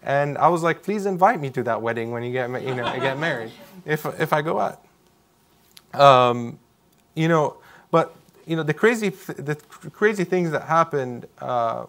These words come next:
was, for example, one night when, so one of them was called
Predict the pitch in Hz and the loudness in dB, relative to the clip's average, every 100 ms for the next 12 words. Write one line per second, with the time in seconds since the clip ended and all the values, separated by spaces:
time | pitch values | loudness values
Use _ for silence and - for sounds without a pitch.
0 | - _ - 143 139 131 127 - - - | -16 _ -6 2 4 2 -2 -12 -20 -20
1 | _ 151 131 156 156 151 151 139 - - | _ -6 -2 -2 -2 -2 -4 -6 -12 -20
2 | - 135 156 175 156 139 135 _ _ 135 | -16 -2 0 2 2 0 -4 _ _ -8
3 | 127 123 120 120 - _ _ _ _ - | -6 -6 -8 -10 -16 _ _ _ _ -4
4 | 170 147 - _ 139 190 196 175 147 143 | 0 0 -4 _ 2 2 4 0 -2 -8
5 | - _ _ - 123 - 143 139 123 117 | -18 _ _ -8 -8 -4 2 4 2 -4